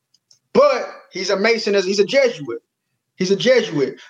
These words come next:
But his energy, we can see his energy is totally different than any other president that we have besides, like, Ronald Reagan. Um, he had the energy on that level of, like, Reagan and Kennedy, and the, the guy with, like, to make shit, you know, the, uh, energy, a certain fucking energy.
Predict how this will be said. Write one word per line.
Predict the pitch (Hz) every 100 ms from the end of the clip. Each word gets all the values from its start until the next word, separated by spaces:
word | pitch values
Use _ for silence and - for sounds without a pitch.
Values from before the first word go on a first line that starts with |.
| -
But | 202 214
his | 196 233
energy, | - 262 285 214 208 202
we |
can | 226 202
see | - 226
his | 233
energy | 226 269 220
is | 220
totally | - 247 240
different | 240 254 226
than | 196
any | 233
other | 226 196
president | 214 247 226 185
that | 170
we | 190
have | 190 180
besides, | 180 190 175
like, | 160
Ronald | 160 180 131 160
Reagan. | 160 147 - _ _ _ _ _
Um, | 160 175 160 135 - - _ _ _ -
he | 208 233
had | 240 208
the | 226
energy | 262 208 214
on | 208
that | 214 196
level | 226 233 196
of, | 185
like, | 180 165 165
Reagan | 208 202
and | 185 170
Kennedy, | 233 202 160 143
and | 147
the, | 151
the | 156
guy | 175 220
with, | 202 190
like, | 190 175 170 156
to | 196
make | 254 254
shit, | - 262 - _
you | 233
know, | 247 226
the, | 226
uh, | 240 190
energy, | 208 370 330 202 151
a |
certain | 185 285 262 254
fucking | 262 254 233
energy. | 254 185